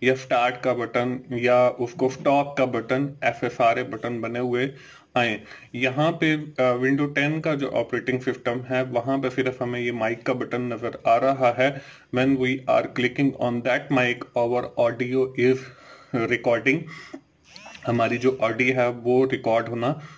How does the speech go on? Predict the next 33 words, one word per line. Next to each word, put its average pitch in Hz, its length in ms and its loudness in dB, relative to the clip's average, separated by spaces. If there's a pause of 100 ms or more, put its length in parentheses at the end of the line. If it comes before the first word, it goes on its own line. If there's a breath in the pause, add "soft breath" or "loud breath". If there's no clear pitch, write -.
शुरू 135 280 4
हो 113 160 2
जाएगी। 104 500 -2 (340 loud breath)
और 120 200 2
उसके 135 240 0
बाद 127 480 2
फिर, 147 380 4
अ, - 20 2
यहाँ, 120 500 0 (100)
यहीं 123 540 0
पे 135 220 4
हमारा 127 340 0
stop 117 380 -2
का - 60 -6
button 120 260 -4
भी 170 500 -2
आएगा 135 500 0 (280 loud breath)
और 117 160 0
जब 123 200 0
हम 131 160 0
उस 127 220 -8
पे 123 140 -4
click 151 480 0
करेंगे 123 400 -4
तो 139 120 -6
हमारा 117 380 0
जो 120 140 -4
है 120 180 0
वो 117 360 -2
audio, 117 400 0
अ, 113 240 -4
record 110 420 0
होना 113 460 -2